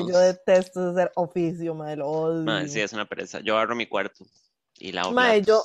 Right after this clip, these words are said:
Speaker 2: platos,
Speaker 1: yo
Speaker 2: no.
Speaker 1: admiro demasiado, no, yo ni eso, mae. Yo admiro demasiado, demasiado a la gente que bretea de lunes a viernes y el fin de semana lo agarra para limpiar.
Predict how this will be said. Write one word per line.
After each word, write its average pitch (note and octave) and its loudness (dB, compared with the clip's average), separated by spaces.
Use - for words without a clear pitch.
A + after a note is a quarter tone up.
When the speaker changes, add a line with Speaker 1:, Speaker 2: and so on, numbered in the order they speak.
Speaker 2:
platos, G#3 -4
Speaker 1:
yo A#3 4
Speaker 2:
no. B3+ 2
Speaker 1:
admiro D#4 0
demasiado, B3+ 0
no, C4+ -2
yo G3+ -2
ni A3 -2
eso, A3+ -4
mae. D#3 -6
Yo G3+ 0
admiro C#4 -2
demasiado, A3 -2
demasiado A#3+ -2
a F#3+ 0
la F3 0
gente G#3+ -6
que G3 0
bretea A3 0
de B3+ 0
lunes B3+ -4
a C4 -4
viernes B3 -6
y A3+ -2
el F#3+ -4
fin G#3+ -6
de B3 -4
semana B3+ -4
lo A#3+ -4
agarra A#3 -6
para C4 -10
limpiar. B3 -4